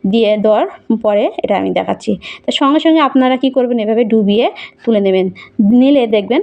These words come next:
খুব সহজে এটাও পরিষ্কার হয়ে যাবে। তো দেখুন, আমার এই সাইডটা কতটা কালো আর এই সাইডটা ডুবিয়েছি। তো দেখুন, এই সাইডটা কতটা ক্লিন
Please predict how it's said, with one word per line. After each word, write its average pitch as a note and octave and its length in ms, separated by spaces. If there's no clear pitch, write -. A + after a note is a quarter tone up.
খুব D4+ 160
সহজে G3 380
এটাও G#3 220
পরিষ্কার F#3 300
হয়ে G#3 140
যাবে। F#3+ 160
তো - 100
দেখুন, C#4 260
আমার B3 180
এই B3+ 120
সাইডটা C#4 300
কতটা C4+ 260
কালো C4+ 300
আর E4+ 160
এই A3+ 140
সাইডটা A#3 280
ডুবিয়েছি। A3+ 440
তো B3 80
দেখুন, G#3+ 260
এই G#3 140
সাইডটা G#3+ 360
কতটা G#3+ 260
ক্লিন B3 240